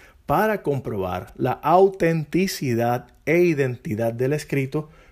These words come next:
como autografiado por la persona a quien se atribuye. Repito, el proceso de adveración de un testamento hológrafo se hace para comprobar la autenticidad e identidad del escrito como autografiado por la persona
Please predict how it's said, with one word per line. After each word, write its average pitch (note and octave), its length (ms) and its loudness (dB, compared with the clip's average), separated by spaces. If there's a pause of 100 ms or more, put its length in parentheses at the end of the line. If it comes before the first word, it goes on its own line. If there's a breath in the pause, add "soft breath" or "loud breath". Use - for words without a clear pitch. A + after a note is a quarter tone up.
(140 loud breath)
como G#3 420 0
autografiado D3 840 0
por A#2 200 -4
la G2 120 -6
persona A3+ 600 -2
a A#2+ 120 -8
quien F#3+ 300 -4
se - 140 -4
atribuye. G2 600 -4
Repito, A2 480 -8 (640 loud breath)
el A2 160 -4
proceso G2 520 -6
de C#3+ 60 -2
adveración C3+ 500 -2
de D3 60 0
un C#3+ 80 -2
testamento A#2 640 -4
hológrafo D3+ 500 -2
se C#3+ 220 -2
hace C#3 340 -2 (420 loud breath)
para E3 280 2
comprobar D#3 560 0
la C#3 80 0
autenticidad D3 1400 -2
e E3 120 2
identidad C3 580 0
del A#2+ 160 -2
escrito D3 580 -2 (300 loud breath)
como F3+ 340 0
autografiado E3+ 800 0
por B2 160 -4
la G#2+ 140 -8
persona D3 500 -6